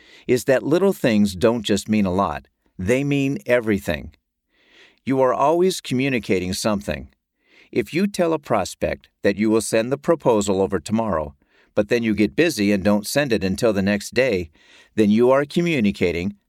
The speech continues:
that you may not be trustworthy. If you are even a few minutes late for an appointment meeting or forget to mention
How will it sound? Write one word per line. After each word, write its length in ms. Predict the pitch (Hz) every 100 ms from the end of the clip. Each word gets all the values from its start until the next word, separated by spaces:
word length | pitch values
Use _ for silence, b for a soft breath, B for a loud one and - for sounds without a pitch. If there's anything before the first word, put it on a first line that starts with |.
| -
that 220 | 101 -
you 80 | 107
may 220 | 110 113
not 240 | 104 95
be 100 | 104
trustworthy. 680 | - 120 110 - 85 71 69 - _ _ _ _ _ _ _ _
If 240 | 95 107 123
you 160 | 170
are 120 | 175
even 280 | 151 131 117
a 60 | 101
few 220 | - 170
minutes 360 | 175 165 - 131
late 240 | 107 92
for 120 | 104
an 80 | 95
appointment 520 | 95 - 135 110 87
meeting 340 | 87 80 82 82 b b -
or 320 | 147 143 104
forget 420 | - 95 120 104
to 100 | -
mention 460 | 98 117 104 90